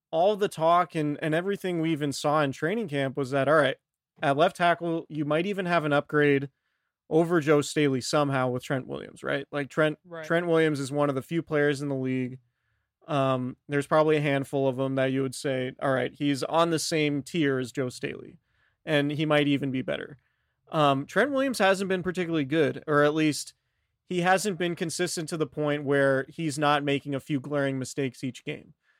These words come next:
Speaker 2: Right.
Speaker 1: And, um, I, I think on the whole, if you look at good plays versus bla-, bad plays and just that overall ratio, I think he's, I think he's doing fine, but the bad plays are really glaring and are really hurting the team, whether they're,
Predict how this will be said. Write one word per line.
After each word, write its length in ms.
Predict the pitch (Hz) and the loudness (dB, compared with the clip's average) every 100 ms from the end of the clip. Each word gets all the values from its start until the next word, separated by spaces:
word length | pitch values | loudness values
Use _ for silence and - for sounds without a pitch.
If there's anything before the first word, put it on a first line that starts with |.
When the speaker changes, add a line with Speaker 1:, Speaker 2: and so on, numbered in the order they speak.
| _ _ _ | _ _ _
Speaker 2:
Right. 180 | 165 147 | -6 -2
Speaker 1:
And, 380 | 139 139 135 127 - - - | 0 0 -2 -6 -12 -16 -6
um, 500 | 143 131 127 127 - | -2 0 -2 -4 -6
I, 240 | 156 151 165 | -2 0 0
I 40 | |
think 260 | 160 208 190 | 0 -2 2
on 200 | 180 170 | 2 2
the 80 | 139 | 0
whole, 460 | - 151 185 208 | 4 4 4 2
if 200 | - 151 | 0 -6
you 140 | 170 151 | -4 0
look 220 | 156 147 | 0 0
at 200 | 156 - - 131 | 0 -2 -6 -4
good 200 | 156 139 | -2 -2
plays 360 | 165 156 143 | 0 0 0
versus 340 | 143 143 139 120 | -2 -4 -4 -8
bla-, 280 | - 127 131 - | -2 0 0 0
bad 320 | 139 139 139 | 2 2 0
plays 360 | 165 165 165 | 0 0 -2
and 100 | 147 | -4
just 180 | 139 131 | -6 0
that 160 | 147 139 | 2 4
overall 380 | 143 143 135 127 | 2 2 0 0
ratio, 480 | 131 143 175 196 | -4 -4 -2 0
I 80 | 175 | 0
think 200 | 143 160 | 0 -4
he's, 240 | 165 139 - _ _ _ - | -6 -6 -10 _ _ _ -4
I 80 | 160 | 0
think 160 | 208 | 0
he's 120 | 190 151 | -2 -2
doing 280 | 180 151 | 0 0
fine, 540 | 135 190 196 151 139 131 _ _ _ | -2 0 2 2 0 -4 _ _ _
but 140 | 170 165 | -2 0
the 60 | |
bad 320 | 147 147 185 185 | 2 4 4 2
plays 500 | 175 165 156 139 - | 0 2 2 -2 -4
are 260 | 156 147 | 0 0
really 380 | 135 143 156 147 | 2 2 2 0
glaring 680 | 127 139 147 151 139 131 147 | -4 -2 0 0 -2 -4 -6
and 120 | 147 | -4
are 140 | 139 135 | -2 0
really 260 | 143 139 | 0 0
hurting 320 | 127 160 160 | 0 0 0
the 80 | 131 | -4
team, 300 | - 151 143 | -8 -14 -6
whether 260 | 147 143 143 | -2 0 0
they're, 220 | 131 | 0